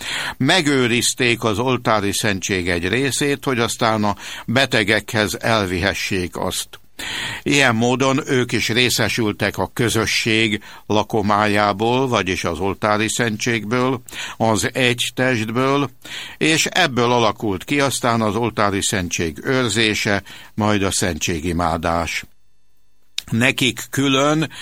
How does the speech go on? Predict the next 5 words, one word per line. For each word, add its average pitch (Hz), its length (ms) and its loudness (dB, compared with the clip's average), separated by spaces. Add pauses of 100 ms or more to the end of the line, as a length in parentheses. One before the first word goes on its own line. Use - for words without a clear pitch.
(420)
egy-egy 107 720 2
betegnek 117 720 0
nem 135 220 0
tartottak 95 680 -2
szentmisét. 90 800 -2